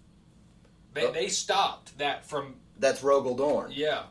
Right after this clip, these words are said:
Speaker 1: yeah. He,
Speaker 2: And
Speaker 1: he is the main reason that shit didn't get too out of hand. It's 'cause his sheer defense, his
Speaker 2: Well,
Speaker 1: ability to defend.
Speaker 2: that was, that was the only reason Porter Abo agreed to join the heresy, is because him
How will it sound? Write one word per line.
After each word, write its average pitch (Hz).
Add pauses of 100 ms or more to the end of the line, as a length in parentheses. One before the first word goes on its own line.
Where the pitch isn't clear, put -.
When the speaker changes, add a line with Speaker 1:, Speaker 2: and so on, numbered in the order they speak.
Speaker 1:
yeah. 135
He, -
Speaker 2:
And 117
Speaker 1:
he 226
is 214
the 165
main 202
reason 190
that 131
shit 160
didn't 151
get 139 (1080)
too 196
out 151
of 127
hand. 135
It's 104
'cause 135
his 139 (300)
sheer 151
defense, 123 (120)
his 120
Speaker 2:
Well, 127
Speaker 1:
ability 123
to 113
defend. 113
Speaker 2:
that 131
was, 123
that 123
was 127
the 127
only 123
reason 113
Porter 110
Abo 104
agreed 98
to 95
join 98
the 85
heresy, 95
is 87
because 90
him 117